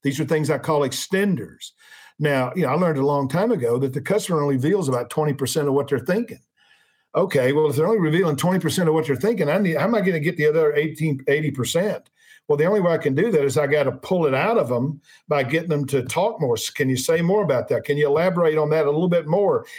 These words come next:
Help me understand how you came to that conclusion." I'm always seeking understanding. Now, once I can get to understanding, then I can say, "Look, let me make a case for our product based on what you've told me,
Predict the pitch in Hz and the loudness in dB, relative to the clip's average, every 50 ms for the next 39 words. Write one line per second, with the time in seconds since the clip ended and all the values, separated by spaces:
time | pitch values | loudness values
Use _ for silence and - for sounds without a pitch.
0 | - - 185 190 - 240 226 240 233 208 185 135 - 226 190 175 139 127 147 180 | -4 -2 -2 -2 0 0 0 0 2 0 -2 -2 -2 0 0 0 0 0 0 0
1 | 190 196 185 185 - 180 190 185 165 165 165 160 156 - - 135 135 - 185 202 | 0 0 -2 -2 -2 0 0 0 2 2 2 0 0 -2 -4 -4 -2 0 0 0
2 | 208 180 - 113 - - - - - - _ _ 156 185 208 254 - 180 180 196 | 2 0 -2 -2 -4 -8 -14 -20 -20 -20 _ _ -2 0 0 0 0 0 2 2
3 | 220 214 190 180 156 135 - - - - - 208 185 - - 185 165 147 160 165 | 4 4 2 2 0 -2 -4 -4 -6 -2 -2 -2 -2 -2 -2 -2 -2 0 -2 0
4 | 170 170 147 143 131 - - 170 196 202 160 123 120 135 139 143 143 151 185 190 | 0 0 0 -2 -2 -2 -2 -2 0 0 0 0 0 0 2 2 2 2 0 -2
5 | 185 - 135 123 - - 147 143 151 - - 143 143 135 131 123 - - 196 220 | 0 0 -2 -2 -2 -4 -2 -2 -2 -2 0 -2 0 0 -2 -4 -2 -2 0 0
6 | 226 214 185 160 156 156 151 - 131 135 156 151 156 156 160 160 156 - - _ | 2 2 2 0 0 -2 -6 -6 -2 0 0 2 2 2 0 0 -2 -4 -10 _
7 | _ _ _ _ _ _ _ - - 147 147 143 156 147 139 131 131 - - 151 | _ _ _ _ _ _ _ -4 -2 -2 -2 0 0 0 0 0 0 0 2 2
8 | 147 139 131 123 117 113 - - - - _ - _ _ - 143 151 165 175 170 | 2 2 2 2 2 2 0 0 -4 -10 _ -20 _ _ -2 0 0 2 2 2
9 | 165 160 156 151 - 135 127 - 156 147 143 - - 143 143 139 131 - - 175 | 2 2 2 0 -2 -6 -2 0 0 0 0 0 -2 0 0 0 0 0 0 -2
10 | 208 220 180 135 120 147 139 131 - 151 135 139 135 131 - 135 127 - - - | -2 0 -2 0 0 0 -2 0 0 0 0 2 0 0 0 -2 -4 0 0 2
11 | 190 220 208 175 151 151 151 - | 2 2 2 2 2 0 0 -6